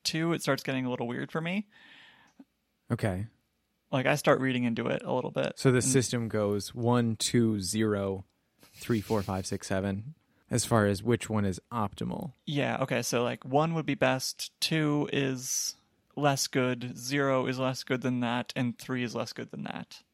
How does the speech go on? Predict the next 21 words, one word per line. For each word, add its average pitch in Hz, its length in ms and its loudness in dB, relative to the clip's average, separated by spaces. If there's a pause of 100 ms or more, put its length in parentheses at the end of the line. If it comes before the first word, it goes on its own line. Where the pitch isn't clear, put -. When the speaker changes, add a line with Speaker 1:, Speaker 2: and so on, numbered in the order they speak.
(160)
Speaker 2:
Yeah. 95 260 0 (720)
Speaker 1:
Yeah, - 220 -10 (160)
yeah, 123 220 -4
that's 143 200 0
how, 147 100 2 (100)
that's 143 160 2
how 147 80 8
I'm 123 100 4
thinking 123 260 -2
about 123 260 -2
it. 127 220 -4 (1000)
Uh, 156 500 2 (840)
I 151 140 6
would 190 200 2
say 170 300 2
it 156 180 -2
is 143 280 -2
two 165 400 0
gifts 151 300 -2
per 135 180 -2
boss. - 480 -8